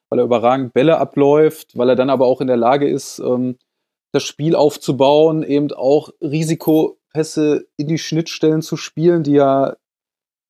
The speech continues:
äh, oft gar nicht so wahrgenommen werden, die aber nun mal mit das Schwierigste sind im Fußball, gerade wenn der Gegner Druck macht, ähm, und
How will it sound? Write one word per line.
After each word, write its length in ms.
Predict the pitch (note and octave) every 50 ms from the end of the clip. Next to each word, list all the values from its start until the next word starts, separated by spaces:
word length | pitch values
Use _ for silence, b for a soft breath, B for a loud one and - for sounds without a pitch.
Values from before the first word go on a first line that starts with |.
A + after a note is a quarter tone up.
| -
äh, 60 | - C3
oft 400 | C3 - - C#3+ - - - -
gar 140 | C#3+ C#3
nicht 120 | D3+ C#3+ -
so 180 | - C3 G#2+
wahrgenommen 440 | A#2 B2 D#3 E3 D#3+ D3+ D3 C#3+ C#3
werden, 240 | C#3 C#3 D3 D3 C3+
die 140 | B2+ D3 C#3+
aber 180 | C3 B2 C3
nun 120 | C3+ C3+ C#3
mal 240 | C3+ C3 C3 B2+ B2
mit 220 | B2+ C#3+ - -
das 280 | B2+ A#2+ - - - -
Schwierigste 540 | - - D3 D#3+ C#3+ C#3+ - - - C3+
sind 220 | A#2+ B2+ C#3 C3+ C3
im 100 | C3 A2+
Fußball, 680 | - - D#3+ D#3+ - - - C3+ C#3 C#3 C#3 C#3 -
gerade 320 | - B2+ B2+ C3 C3+ C3+ A#2
wenn 120 | B2+ A#2+
der 100 | A#2+ A2+
Gegner 300 | A2+ B2 B2 B2 B2+ A#2
Druck 240 | A2 A#2 C3+ - -
macht, 380 | D#3 D3+ D3+ D#3 - - - -
ähm, 540 | - A#2+ A#2+ B2 A#2+ B2 B2 B2 C3 - -
und 240 | - B2+ B2 B2